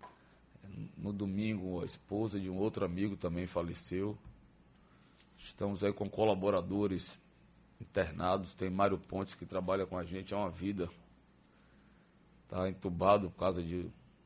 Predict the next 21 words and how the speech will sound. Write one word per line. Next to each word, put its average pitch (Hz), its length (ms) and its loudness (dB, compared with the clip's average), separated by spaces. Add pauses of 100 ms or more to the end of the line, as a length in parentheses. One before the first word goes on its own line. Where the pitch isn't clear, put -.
da 98 120 -8
covid. 95 640 -4 (1040)
É, 90 880 -2 (240)
ontem, 98 580 -4 (160)
um 90 60 -4
auxiliar 92 440 2
nosso, 98 380 0
o 85 40 -2
Rodrigo, 90 420 0
da 90 140 4
área 92 140 4
de 92 80 0
eventos 92 640 -6 (920)
da 95 200 0
Saltur, 98 560 -2 (1080)
no 104 120 -2
pronto 104 360 0
atendimento 101 580 -2
do - 80 -2
Hospital 98 320 -2
Aliança, 98 520 -4